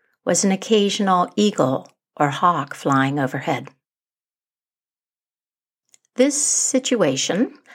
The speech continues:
lasted for many years. Then an unknown huntsman presented himself to the king,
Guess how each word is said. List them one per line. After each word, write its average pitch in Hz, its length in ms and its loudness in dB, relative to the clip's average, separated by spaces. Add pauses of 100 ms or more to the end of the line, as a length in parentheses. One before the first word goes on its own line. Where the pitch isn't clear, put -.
(760)
lasted 240 560 2
for 220 500 2
many 214 300 2
years. 208 600 -2 (1120)
Then 233 140 2
an 226 240 2
unknown 233 460 4
huntsman 185 580 0
presented 214 500 2
himself 139 520 -2
to - 120 -8
the - 80 -6
king, 151 480 -2